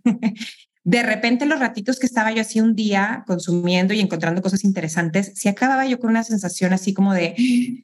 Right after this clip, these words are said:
¿saben? Pecho oprimido de, madre mía, cojo a mis hijos y, y me voy a, mm, la Antártica. <laughs> O sea, entonces creo que eso no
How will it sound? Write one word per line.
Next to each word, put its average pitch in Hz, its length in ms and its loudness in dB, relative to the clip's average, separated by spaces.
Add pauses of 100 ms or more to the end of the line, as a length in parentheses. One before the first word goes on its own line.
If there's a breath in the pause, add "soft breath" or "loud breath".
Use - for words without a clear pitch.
¿saben? 214 300 0
Pecho 208 240 -2
oprimido 220 500 2
de, 214 240 -2
madre 196 340 2
mía, 214 280 0
cojo 190 180 0
a 233 60 2
mis 233 180 -4
hijos 226 240 -2
y, 196 180 0
y 175 140 -2
me 165 100 2
voy 165 260 2
a, 196 520 0
mm, 165 1040 2 (140)
la 156 140 0
Antártica. 165 520 -2
<laughs> - 60 -12
O - 20 0
sea, - 580 -2 (960 loud breath)
entonces 240 640 0 (240)
creo 247 440 0
que 233 280 0
eso 233 400 -2
no 214 500 2